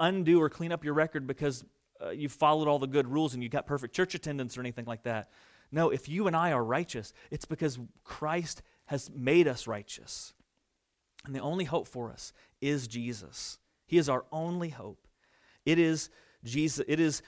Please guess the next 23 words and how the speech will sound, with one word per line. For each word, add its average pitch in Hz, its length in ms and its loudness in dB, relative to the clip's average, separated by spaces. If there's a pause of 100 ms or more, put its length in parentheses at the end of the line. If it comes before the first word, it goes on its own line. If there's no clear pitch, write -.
Jesus' 127 560 -2 (200)
death 143 260 4
on 175 80 0
the 170 80 -4
cross 110 400 -2
that - 120 -12
makes 110 220 -10
us 101 100 -12
clean. 101 440 -14 (400)
Not 120 220 -2
following 139 460 4
the 170 100 0
rules, 120 480 -6 (300)
not 139 180 0
trying 143 320 -2
to 143 100 -6
do 135 240 0
more 147 280 0
good 131 320 2
than 143 120 -6
bad. 107 360 -4 (160)
It's - 160 -12
not 135 240 0